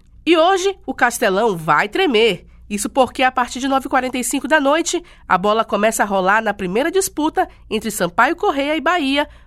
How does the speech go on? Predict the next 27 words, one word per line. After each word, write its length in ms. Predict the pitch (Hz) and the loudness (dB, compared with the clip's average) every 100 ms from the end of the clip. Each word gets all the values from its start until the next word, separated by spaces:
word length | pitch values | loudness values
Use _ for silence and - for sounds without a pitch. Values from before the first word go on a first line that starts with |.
| - | -6
válida 400 | 185 226 208 214 | 0 2 2 -4
pela 220 | 214 208 | -2 -4
final 320 | 208 202 214 | -2 -2 0
da 100 | 196 | -2
Copa 300 | 190 311 370 | -2 -2 -2
do 80 | 330 | 0
Nordeste 540 | 302 202 226 254 269 | -2 0 0 0 0
dois 180 | 240 226 | 0 0
mil 120 | 240 | -2
e 20 | |
dezoito. 680 | 269 262 190 220 208 160 - - - - - | 0 0 2 2 2 -2 -12 -16 -20 -20 -2
A 80 | 147 | 0
Bolívia, 560 | 185 208 269 294 302 302 - - | 2 0 0 0 -2 -4 -12 -2
após 320 | 370 381 370 | 0 2 2
a 60 | 339 | 2
rotina 360 | 349 349 339 | 0 -2 -2
de 120 | 330 | -2
jogos 380 | 294 240 240 226 | 0 2 0 -2
nos 160 | 214 185 | -6 -4
últimos 340 | 202 208 285 | -6 -4 -4
dias, 360 | 196 285 320 - - - | -2 -2 -2 -6 -16 -20
se 200 | - - | -8 -4
reapresentou 680 | 196 240 240 240 233 202 233 | 2 2 2 -2 -2 0 0
na 120 | 247 | 0
tarde 240 | 240 233 233 | 0 -2 -4
de 160 | 311 | 0
ontem 340 | 285 320 370 | 0 0 -2